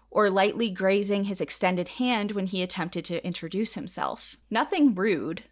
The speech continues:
It wasn't like a cold shoulder, brushing him off type of thing. Just, he described them as just indifferent,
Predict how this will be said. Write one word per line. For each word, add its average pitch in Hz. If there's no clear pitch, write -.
It 214
wasn't 208
like 208
a 185
cold 196
shoulder, 180
brushing 185
him 165
off 180
type 226
of 233
thing. 247
Just, -
he -
described 226
them 220
as 180
just -
indifferent, 170